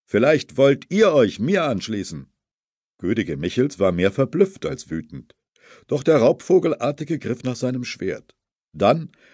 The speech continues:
bevor er noch einen Schritt machen konnte, hielt ihn der starke Arm Michel zurück.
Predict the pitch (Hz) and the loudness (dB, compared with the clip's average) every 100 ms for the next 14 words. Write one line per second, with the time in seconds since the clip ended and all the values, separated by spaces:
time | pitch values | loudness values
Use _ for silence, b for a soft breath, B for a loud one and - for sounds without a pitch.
0 | b 90 - 175 135 110 110 107 107 156 | b -6 2 4 4 4 2 0 0 -4
1 | 180 104 151 - 131 135 127 135 127 B | -4 -6 -6 -6 -2 0 2 2 2 B
2 | B - 151 156 139 117 98 - 113 147 | B -4 -4 -2 -2 2 0 0 -4 -2
3 | 151 123 92 117 120 104 - 120 - 113 | -2 -2 -2 -4 -4 -6 -4 -6 -4 -4
4 | 98 95 | -2 -4